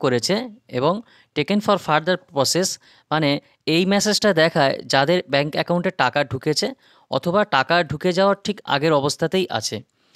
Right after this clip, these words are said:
তার মানে আপনি নিশ্চিত ধরে নিতে পারেন আপনার ব্যাংক অ্যাকাউন্টে টাকা ঢুকেছে, একবার চেক করে নিন, না হলে আপনার অ্যাকাউন্টে খুব শীঘ্রই টাকা ঢুকে যাবে। এরপরে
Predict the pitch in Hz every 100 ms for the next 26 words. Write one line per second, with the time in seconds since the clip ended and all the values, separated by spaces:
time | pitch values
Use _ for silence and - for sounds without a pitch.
0 | _ 143 160 202 214 202 - 196 170 -
1 | 196 160 143 156 190 165 120 127 - _
2 | _ _ - 139 175 190 160 151 160 160
3 | 175 180 165 135 - _ _ - 127 156
4 | 139 143 170 170 202 127 147 - 143 -
5 | 165 160 202 240 - - - 131 147 202
6 | 214 170 180 180 156 - 170 180 202 202
7 | 185 - 147 127 170 247 - _ _ 131
8 | 127 175 117 110 107 104 127 - _ _
9 | _ _ _ _ _ _ _ _ _ _
10 | _ _ - - _ _ _ - 190 220